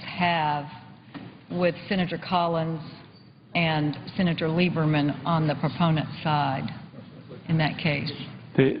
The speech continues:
Speaker 2: the time is divided between the two sides, not, not the, uh, between the proponents and opponents.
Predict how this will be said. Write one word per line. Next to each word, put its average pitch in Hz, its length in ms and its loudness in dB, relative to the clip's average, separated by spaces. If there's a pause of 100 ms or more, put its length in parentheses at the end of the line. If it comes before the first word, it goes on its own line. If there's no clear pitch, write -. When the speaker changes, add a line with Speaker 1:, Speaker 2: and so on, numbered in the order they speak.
Speaker 2:
the 131 140 6 (180)
time 156 300 2
is 139 160 -2
divided 113 560 -2
between 107 420 -4
the 101 140 -4 (100)
two 113 140 0
sides, 98 640 -4 (680)
not, 107 220 -2
not 107 380 0
the, 104 280 0
uh, 101 320 -4
between 104 580 2
the 101 120 0
proponents 101 720 0
and 95 100 0
opponents. 92 640 -2